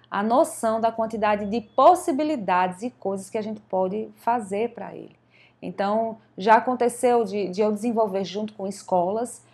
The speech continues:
as escolas nos procurarem e dizerem, "Olha,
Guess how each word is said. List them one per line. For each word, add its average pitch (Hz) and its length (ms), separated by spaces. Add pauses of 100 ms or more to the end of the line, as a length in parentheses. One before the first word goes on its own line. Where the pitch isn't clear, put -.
(180)
as 185 180
escolas 240 460
nos 233 160
procurarem 190 840 (280)
e 180 60
dizerem, 196 260
"Olha, 180 360